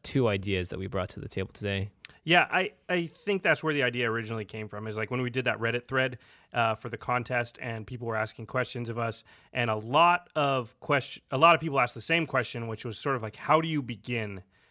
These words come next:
Speaker 2: to sort
Speaker 1: Mm-hmm.
Speaker 2: of build a deck? Where does the idea come from?" You know, "Where does your inspiration come from?" Th-, that question came out a lot, and it sort of, you know, naturally got us thinking about that, got me thinking about it. Then I was thinking about building decks, and I was like, "Well, this will be a cool deck," and then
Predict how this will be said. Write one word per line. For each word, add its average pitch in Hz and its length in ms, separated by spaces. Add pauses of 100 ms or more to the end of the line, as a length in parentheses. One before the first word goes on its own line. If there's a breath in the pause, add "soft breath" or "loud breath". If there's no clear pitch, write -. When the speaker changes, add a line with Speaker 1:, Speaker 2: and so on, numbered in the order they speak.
(180)
Speaker 2:
to 127 160
sort 107 200
Speaker 1:
Mm-hmm. 113 60
Speaker 2:
of - 260
build 120 220
a 117 40
deck? 107 280
Where 123 100
does 127 140
the 117 100
idea 110 380
come 120 260
from?" 113 440 (340 soft breath)
You 120 120
know, 104 340 (320 soft breath)
"Where 127 200
does 117 180
your 107 120
inspiration 113 480
come 110 200
from?" 107 160
Th-, - 120 (300)
that 175 220
question 165 320
came 139 260
out 120 320
a 107 80
lot, 110 400 (100)
and 117 100
it 113 140
sort 113 180
of, 104 240
you 107 120
know, 98 200 (220)
naturally 113 340
got 107 200
us 104 120
thinking 147 240
about 139 260
that, 123 280
got 104 140
me 131 120
thinking 123 200
about 120 240
it. 117 100
Then 113 120
I 107 40
was 107 120
thinking 110 140
about 104 200
building 104 220
decks, 131 340
and 120 60
I 110 40
was 110 80
like, 107 100
"Well, 151 140
this 170 180
will 196 100
be 139 100
a - 20
cool 123 260
deck," 120 360
and 120 180
then 120 480